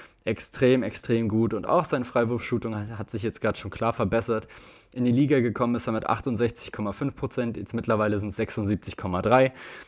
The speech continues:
Das ist immer noch kein wirklich guter Wert, gerade für einen Shooting Guard. So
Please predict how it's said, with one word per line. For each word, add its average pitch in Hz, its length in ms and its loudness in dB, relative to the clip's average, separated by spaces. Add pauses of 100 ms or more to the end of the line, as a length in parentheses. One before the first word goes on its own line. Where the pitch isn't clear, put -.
Das 120 200 4
ist - 220 -6
immer 165 220 2
noch 151 220 2
kein 120 260 0
wirklich 165 300 0
guter 143 320 0
Wert, 135 200 2
gerade 120 220 2
für - 120 -8
einen 107 80 -6
Shooting 135 340 -4
Guard. 120 300 2
So 110 120 -10